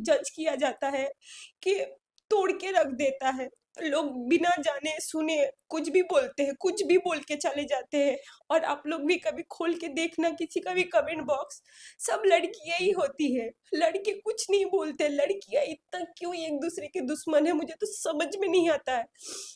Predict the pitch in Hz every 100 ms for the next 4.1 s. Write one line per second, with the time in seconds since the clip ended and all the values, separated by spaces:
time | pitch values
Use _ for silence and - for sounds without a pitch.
0 | _ _ _ _ _ _ _ _ _ -
1 | 330 339 277 - 269 285 302 381 294 285
2 | 302 349 359 370 370 330 302 - 330 302
3 | 294 294 262 269 294 294 320 339 320 339
4 | 370